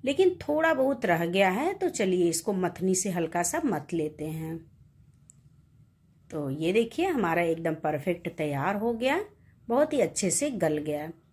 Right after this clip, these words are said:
ऐसा नहीं है, इसमें बहुत ही अच्छे से गल जाता है और साथ में बहुत ही हेल्दी है। तो इसमें ज़रूर आप पीतल के बर्तन में कभी-कभी बनाया करिए,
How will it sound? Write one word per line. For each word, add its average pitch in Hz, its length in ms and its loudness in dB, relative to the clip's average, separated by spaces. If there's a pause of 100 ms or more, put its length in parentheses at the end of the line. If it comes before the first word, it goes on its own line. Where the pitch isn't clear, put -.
(340)
ऐसा 220 260 4
नहीं 233 360 2
है, 190 160 4
इसमें 226 320 -2
बहुत 214 300 0
ही 269 80 -2
अच्छे 247 280 -2
से 277 160 0
गल 175 280 2
जाता 180 340 0
है 269 260 -4
और 233 240 2
साथ 175 380 -2
में 381 220 2 (600)
बहुत 302 300 4
ही 349 120 6
हेल्दी 190 540 4
है। 185 320 2 (600)
तो 175 200 4
इसमें 196 440 2
ज़रूर 175 380 2
आप 185 320 2
पीतल 165 340 -2
के 170 120 0
बर्तन 156 400 -2
में 180 320 2 (340)
कभी-कभी 180 480 0
बनाया 160 440 0
करिए, 180 400 -2